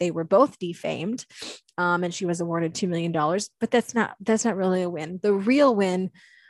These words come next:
was Johnny Depp proving that he was defamed beyond,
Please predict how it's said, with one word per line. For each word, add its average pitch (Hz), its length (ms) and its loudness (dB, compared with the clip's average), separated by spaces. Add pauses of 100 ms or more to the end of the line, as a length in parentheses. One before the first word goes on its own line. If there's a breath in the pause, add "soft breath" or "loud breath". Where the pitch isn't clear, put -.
(160 soft breath)
was 185 200 0
Johnny 190 440 6
Depp 170 460 4 (140)
proving 170 640 0
that 165 380 2
he 180 240 2
was 165 380 0 (280)
defamed 170 720 2
beyond, 170 720 0